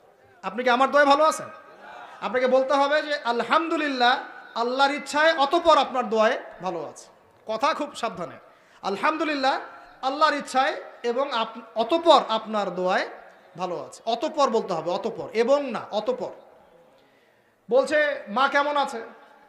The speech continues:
"ভালো আছে, ডাক্তার ভালো ছিল, না হলে মাকে বাঁচানো যেত না।" ব্যাস, শিরক হয়ে গেল। বলছে,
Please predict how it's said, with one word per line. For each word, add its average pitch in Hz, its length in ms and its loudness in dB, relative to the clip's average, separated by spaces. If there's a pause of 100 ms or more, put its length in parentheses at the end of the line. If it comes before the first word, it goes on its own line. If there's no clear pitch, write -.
(100)
"ভালো 226 180 2
আছে, 269 300 2
ডাক্তার 240 400 2 (200)
ভালো 247 200 4
ছিল, 262 240 -2
না 226 120 0
হলে 254 160 0
মাকে 233 260 -2
বাঁচানো 226 480 -2 (520)
যেত 247 240 0
না।" 202 140 -2
ব্যাস, 190 320 -2
শিরক 214 220 -6
হয়ে 220 100 -2
গেল। 180 160 -6 (1080)
বলছে, 262 480 0